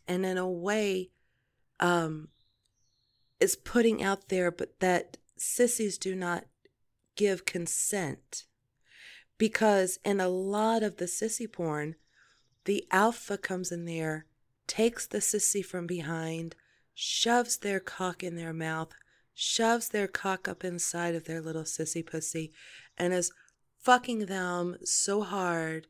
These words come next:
that they're screaming. It's, it's very rough. And the more sissy porn you watch, the rougher it gets,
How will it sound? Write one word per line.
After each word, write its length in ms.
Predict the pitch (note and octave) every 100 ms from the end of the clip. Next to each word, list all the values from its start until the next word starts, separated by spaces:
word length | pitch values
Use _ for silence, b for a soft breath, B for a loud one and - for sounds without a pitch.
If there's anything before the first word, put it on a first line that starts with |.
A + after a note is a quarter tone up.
| b b -
that 180 | F3
they're 140 | F3+ E3+
screaming. 560 | - - G3 F3+ E3+
It's, 140 | F3+ F#3 A3
it's 240 | - -
very 360 | F#3 C4+ F#4 F4
rough. 800 | F3 D3+ F3+ F#3+ E2+ D#2+ - -
And 400 | G3 F#3+ F#3 - -
the 100 | F#3+
more 380 | F#3+ G3 A3 D4+
sissy 440 | D#4 - - A#3+
porn 480 | - G3 F3 E3 E3+ b b b b b b _ _ -
you 180 | F#3+ G3+
watch, 920 | F3 G#3 C#4+ D4+ F#3+ - - - - _ _ _ _ _ _ _ _ _ -
the 100 | A#3
rougher 460 | G3+ B3+ D#4 - B3+
it 180 | -
gets, 600 | - B3+ C4 - - -